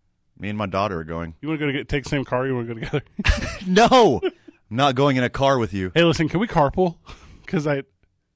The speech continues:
Speaker 2: I, I think the line's gonna be long, and I just, I'd like to get us all through pretty quick.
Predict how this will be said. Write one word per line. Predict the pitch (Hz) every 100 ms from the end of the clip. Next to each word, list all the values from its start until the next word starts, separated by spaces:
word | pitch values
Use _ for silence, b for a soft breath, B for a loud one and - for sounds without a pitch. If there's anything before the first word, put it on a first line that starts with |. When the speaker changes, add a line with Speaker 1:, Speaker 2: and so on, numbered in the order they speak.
| -
Speaker 2:
I, | 165
I | - 190
think | 254
the | 240
line's | 170 156 170
gonna | 185
be | 180
long, | 175 180
and | 180
I | 151
just, | 151
I'd | 151 147
like | 151 160
to |
get | 139
us | 135
all | 147 131
through | 135 127
pretty | 135 123
quick. | 127 -